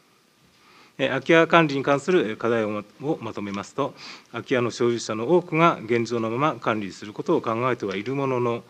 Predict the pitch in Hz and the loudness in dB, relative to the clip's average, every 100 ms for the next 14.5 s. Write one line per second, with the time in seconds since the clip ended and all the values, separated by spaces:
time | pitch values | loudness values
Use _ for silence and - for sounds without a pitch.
0 | - - - 117 113 - 117 117 165 - | -20 -20 -6 -2 -2 -4 -4 0 0 0
1 | 104 107 95 - 107 98 135 123 104 - | -4 -6 -10 -8 -8 -4 -2 -2 -4 -8
2 | - - 107 98 101 101 101 107 - - | -20 -8 -6 -6 -6 -6 -6 -6 -8 -18
3 | - 110 104 - 110 113 113 107 101 101 | -10 -8 -8 -10 -10 -8 -6 -6 -6 -6
4 | 104 147 180 - 110 123 120 104 92 127 | -4 -2 -2 -4 -6 -6 -4 -6 -2 -2
5 | 98 101 131 135 - - 131 110 107 104 | -2 -6 -10 -12 -18 -20 -10 -8 -6 -6
6 | 101 101 101 101 - 185 101 98 92 - | -8 -8 -10 -10 -6 -6 -6 -10 -14 -18
7 | - - - - - _ _ _ _ - | -20 -20 -20 -20 -20 _ _ _ _ -20
8 | - _ _ 127 160 156 131 127 113 123 | -20 _ _ -2 0 2 0 0 0 0
9 | 151 - 139 139 190 131 117 113 110 104 | 0 0 0 2 2 2 -2 -4 -4 -8
10 | 104 120 165 131 - _ 113 107 127 113 | -4 2 2 2 -6 _ -6 -4 -2 -2
11 | 104 101 120 120 104 95 95 92 - - | -2 -4 -6 -6 -8 -8 -10 -12 -10 -4
12 | 165 104 107 - 90 - 113 104 139 101 | -2 -2 -6 -10 -16 -16 -14 -6 -6 -4
13 | - 104 87 - - 85 - 101 - 196 | -6 -6 -8 -14 -16 -16 -16 -10 -4 -4
14 | 101 90 87 - 95 | -6 -14 -14 -14 -14